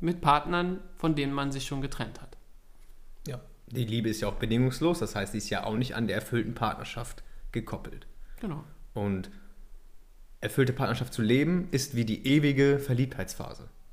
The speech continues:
Speaker 2: Das ist ein geiles Zitat einfach.
Speaker 1: Ja.
Speaker 2: Und was du gerade angesprochen hast, David, fand ich ja auch interessant, dass man,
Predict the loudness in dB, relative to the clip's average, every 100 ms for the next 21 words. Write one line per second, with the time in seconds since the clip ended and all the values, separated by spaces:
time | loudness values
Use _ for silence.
0 | -16 -16 -16 -18 -18 -20 -20 -10 -6 -4
1 | -4 -6 -10 -14 -16 -16 -20 -18 -18 -16
2 | -16 -16 -8 -4 -2 -2 -2 -2 -2 -2
3 | -8 -12 -10 -6 -6 -8 -16 -18 -18 -10
4 | -2 2 2 0 -8 -14 -16 -16 -4 -4
5 | 0 0 4 2 4 2 2 2 2 2
6 | 0 0 -2 -2 -4 -2 2 2 2 0
7 | -2 -2